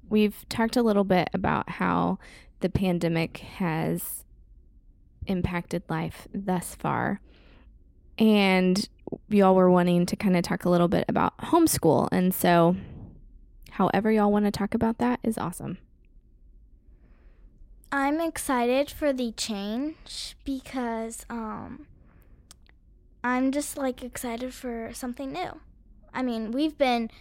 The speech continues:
Speaker 2: going to school, um, our entire lives, basically.
Speaker 1: Yeah.
Speaker 2: Times that we've went to <laughs> preschool.
Speaker 1: Yeah, I
Speaker 2: But
Speaker 1: guess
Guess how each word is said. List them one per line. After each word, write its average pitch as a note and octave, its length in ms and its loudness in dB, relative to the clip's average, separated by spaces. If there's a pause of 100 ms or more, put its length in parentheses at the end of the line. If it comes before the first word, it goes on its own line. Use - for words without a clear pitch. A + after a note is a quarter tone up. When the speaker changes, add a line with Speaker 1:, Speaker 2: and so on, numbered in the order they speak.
(120)
Speaker 2:
going C4+ 240 4
to B3+ 100 -4
school, A3 640 0 (520)
um, G#3 580 0 (520)
our A3 760 -2 (1300)
entire A#3+ 400 -4
lives, - 680 -12
basically. C4 680 -14 (220)
Speaker 1:
Yeah. G#3+ 240 0
Speaker 2:
Times A#3 280 -2
that A3 100 -6
we've A3+ 180 -6
went A3 240 -4
to A3+ 60 -6
<laughs> - 100 -12
preschool. C4 540 -6 (480)
Speaker 1:
Yeah, G3+ 280 0
I D#3 60 -4
Speaker 2:
But A3+ 100 2
Speaker 1:
guess B3 240 4